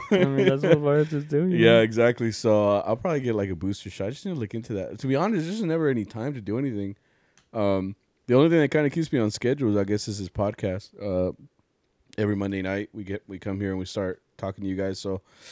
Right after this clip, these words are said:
Speaker 2: uh, but mariachi is a good thing. Mariachi is a good thing. If you are a mariachi, get ready to, for some laughs. I, I don't know.
Speaker 1: <laughs> Yeah.
Speaker 2: <laughs>
Speaker 1: Yeah.
Speaker 2: Um, I'm, I'm a little beat up today. Uh, we had, we had a long weekend, so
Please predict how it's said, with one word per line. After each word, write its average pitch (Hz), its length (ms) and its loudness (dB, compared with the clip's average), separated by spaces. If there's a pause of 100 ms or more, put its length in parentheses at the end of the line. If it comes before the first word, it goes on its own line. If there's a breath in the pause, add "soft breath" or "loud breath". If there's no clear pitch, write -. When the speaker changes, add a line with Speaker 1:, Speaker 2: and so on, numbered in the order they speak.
(360 loud breath)
Speaker 2:
uh, 113 420 4
but 113 140 -4
mariachi 156 360 2
is 147 60 -8
a 135 40 -8
good 127 200 0
thing. 90 300 -4 (100)
Mariachi 113 220 0
is - 140 -8
a 120 40 -10
good 110 200 -4
thing. 101 200 -4
If 92 140 -8
you 110 120 -2
are 107 100 2
a 98 40 0
mariachi, 98 580 -2 (600 soft breath)
get 95 240 -2
ready 127 320 -2
to, 147 120 -2
for - 400 -12
some 170 220 -8
laughs. 208 680 -8 (120)
I, 135 180 -12 (160)
I 123 120 -6
don't 165 180 2
know. 160 220 -2
Speaker 1:
<laughs> - 60 -6
Yeah. 208 380 -2 (220)
Speaker 2:
<laughs> 185 680 0
Speaker 1:
Yeah. 165 420 0 (480 soft breath)
Speaker 2:
Um, 127 800 6 (220)
I'm, 190 240 4
I'm 139 160 0
a 202 60 4
little 165 200 6
beat 113 200 0
up 127 160 2
today. 101 480 2
Uh, 92 600 2
we 113 200 -2
had, 143 180 2
we 113 140 0
had 127 120 2
a 123 60 2
long 107 220 2
weekend, 107 400 -2
so 101 420 2